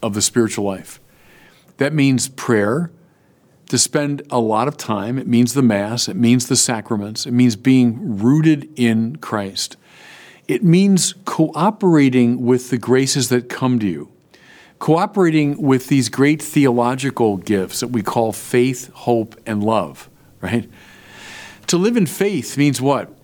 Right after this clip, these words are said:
I, I walk by faith, not by sight. It means I, I, I don't see everything clearly, but I have a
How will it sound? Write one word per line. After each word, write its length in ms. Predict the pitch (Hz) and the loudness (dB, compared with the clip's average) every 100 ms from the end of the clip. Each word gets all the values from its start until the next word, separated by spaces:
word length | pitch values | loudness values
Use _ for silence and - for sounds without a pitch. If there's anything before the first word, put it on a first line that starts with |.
| _ - - - | _ -20 -18 -12
I, 140 | - - | -10 -4
I 40 | 143 | 0
walk 300 | 135 156 - | 0 0 -2
by 160 | 147 | -4
faith, 400 | 127 - 165 160 | -2 0 0 -2
not 220 | 143 127 | -6 -4
by 160 | - 117 | -4 -4
sight. 560 | - - 175 117 80 - | -2 -2 -4 -6 -10 -4
It 80 | |
means 120 | 123 127 | -2 -2
I, 120 | 127 | -4
I, 200 | 131 127 - | -6 -8 -8
I 60 | |
don't 380 | 117 143 165 - | -2 -2 -2 -4
see 500 | - - 160 139 123 | -2 0 0 0 2
everything 380 | 110 113 107 107 | 2 0 0 -2
clearly, 480 | 98 123 120 107 90 | 0 0 2 0 -4
but 220 | 85 110 | -2 -2
I 100 | 110 | -2
have 280 | 107 113 110 | -2 -4 -2
a 300 | 107 101 | -2 -4